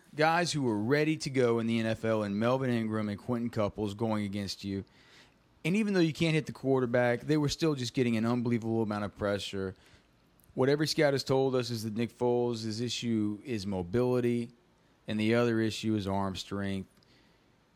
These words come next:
We've seen the arm strength issue. Today we saw a little bit of the mobility issue once these guys got full pads on.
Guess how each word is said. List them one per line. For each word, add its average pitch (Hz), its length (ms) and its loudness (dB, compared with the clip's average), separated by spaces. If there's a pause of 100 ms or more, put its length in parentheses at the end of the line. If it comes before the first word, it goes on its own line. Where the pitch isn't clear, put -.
(360)
We've 123 180 2
seen 160 260 4
the 139 100 4
arm 127 220 2
strength 120 320 0
issue. 113 400 2
Today 123 340 4
we 120 80 2
saw 110 220 2
a - 20 2
little 113 180 2
bit 113 120 2
of 104 80 -2
the 104 60 0
mobility 104 500 2
issue 101 240 -2
once 104 220 -2
these 101 180 -4
guys 104 240 0
got 98 180 0
full 104 240 0
pads 98 400 0
on. 98 340 -4